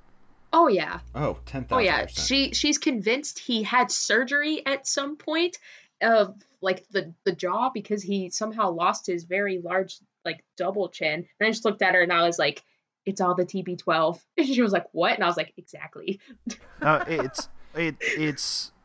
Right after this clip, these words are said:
Speaker 3: it's probably marrying a model and her being like, "Listen, I know you're rich, but you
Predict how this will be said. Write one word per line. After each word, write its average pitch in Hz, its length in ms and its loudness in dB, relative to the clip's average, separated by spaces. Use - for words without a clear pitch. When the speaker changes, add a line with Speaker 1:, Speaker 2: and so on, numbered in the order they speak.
Speaker 3:
it's 139 140 -6
probably 175 380 6
marrying 135 360 4
a 127 60 0
model 110 680 0
and 113 160 -4
her 123 220 2
being 120 240 -2
like, 110 260 -2
"Listen, 90 720 -4
I 110 60 -6
know 131 100 -2
you're 131 160 0
rich, 117 480 -2
but 92 280 -4
you 104 420 -10